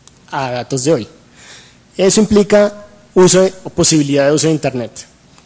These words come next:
Pero nosotros no solo estamos enfocados a dar la infraestructura, estamos enfocados a mirar tanto la oferta como la demanda, lo cual implica fomentar la industria de contenidos digitales local. Y esa industria de contenidos digitales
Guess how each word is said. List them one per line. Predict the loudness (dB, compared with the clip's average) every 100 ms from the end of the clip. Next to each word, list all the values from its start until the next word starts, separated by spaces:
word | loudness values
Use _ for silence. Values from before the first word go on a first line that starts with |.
| -20 -20 _ _
Pero | -4 -2
nosotros | -2 -2 -2 0
no | 0
solo | 0 -2
estamos | -2 -2
enfocados | -4 -6 -4 -2 -4 -6 -16 _
a | -10 -6
dar | -4 -2
la | -2
infraestructura, | 0 -2 -4 -2 -2 -2 -12 -20 _ _ _
estamos | -10 -4 -2
enfocados | 0 -2 -2 -2 -2
a | -2
mirar | -4 -6
tanto | -8 -6
la | -4
oferta | -4 -6 -6 -6
como | -4 -2
la | 0
demanda, | 0 -2 -4 -8 -14 -20 -12 -4
lo | -2
cual | 0 0
implica | -2 0 2 2 0 -4 -20 -8
fomentar | -4 -2 -4 -4 -2 -2 -4 -12 -20 -20 _ _ _ _ -10
la | -6
industria | -4 0 0 0 -2 -4 -6
de | -8 -6
contenidos | -6 -6 -6 -4 -4
digitales | -4 -4 -6 -4 -6 -6 -8
local. | -8 -4 -6 -6 -12 -20 _ _ -20 _ -20 _
Y | -2
esa | 0 0
industria | 0 0 2 2
de | 2
contenidos | -2 -6 -4 -4
digitales | -4 -4 -4 -4 -6